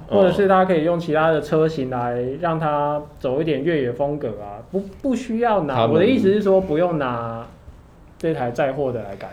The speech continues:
Speaker 2: 吧。
Speaker 1: 他们不是说要出四圣兽吗？
Speaker 2: 就是还没出完没，
Speaker 1: 还是四圣兽？
Speaker 2: 就有一个什么K R T，诶，是吗？K-，K N什么，反正有一个
Speaker 1: K R N啊。
Speaker 2: 麒麟什么的。
Speaker 1: K R N啊。
Speaker 2: K R N那个还没有出啊。
Speaker 1: 就整个外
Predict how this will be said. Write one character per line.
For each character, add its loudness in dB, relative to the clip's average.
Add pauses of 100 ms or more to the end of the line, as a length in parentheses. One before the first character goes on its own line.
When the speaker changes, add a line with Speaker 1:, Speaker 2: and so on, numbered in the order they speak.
Speaker 2:
吧。 -16
Speaker 1:
他 0
们 2
不 -2
是 0
说 0
要 4
出 -4
四 -8
圣 -4
兽 -8
吗？ -16 (160)
Speaker 2:
就 -6
是 -4
还 0
没 2
出 2
完 4
没， -4
Speaker 1:
还 -
是 -4
四 0
圣 0
兽？ -4
Speaker 2:
就 2
有 6
一 2
个 4
什 0
么 2
K 2
R 0
T， -8
诶， -4 (140)
是 -6
吗 -6 (120)
？K-，K 0
N 4
什 -8
么， -4
反 0
正 6
有 6
一 4
个 6
Speaker 1:
K 8
R 4
N 4
啊。 4
Speaker 2:
麒 4
麟 0
什 -4
么 -2
的。 2
Speaker 1:
K 6
R 2
N -2
啊。 2
Speaker 2:
K 4
R 4
N 2
那 2
个 4
还 4
没 2
有 6
出 0
啊。 8
Speaker 1:
就 6
整 6
个 6
外 6